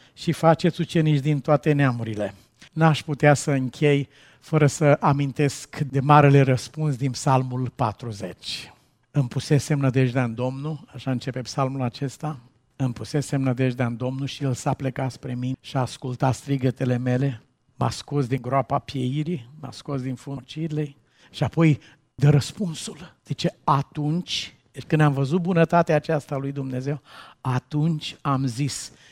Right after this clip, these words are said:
iată-mă că vin. În sulul cărții este scris despre mine. Vin să fac voia ta, Dumnezeule,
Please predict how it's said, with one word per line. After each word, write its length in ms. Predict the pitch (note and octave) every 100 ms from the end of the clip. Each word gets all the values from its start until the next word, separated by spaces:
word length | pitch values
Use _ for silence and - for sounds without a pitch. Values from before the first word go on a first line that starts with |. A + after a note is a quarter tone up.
| _
iată-mă 720 | - C3+ C3 C3 D#3 D3 D3 D3+ _ _
că 120 | -
vin. 380 | C3+ A#2+ B2+ F#2+ - _ _ -
În 160 | C#3+ B2
sulul 380 | - E3+ C#3+ A#2+
cărții 420 | D3+ D#3 - C#3
este 240 | A#2+ -
scris 460 | A#2 - C3 C3 A2+
despre 380 | B2+ B2 - A#2+
mine. 300 | B2 G2+ - - - -
Vin 240 | D#3+ D#3+
să 160 | - C#3+
fac 300 | - C#3 C3
voia 340 | B2+ D3 C3
ta, 220 | - D#3
Dumnezeule, 800 | C3+ C#3 A#2+ A2+ B2+ D3+ F#3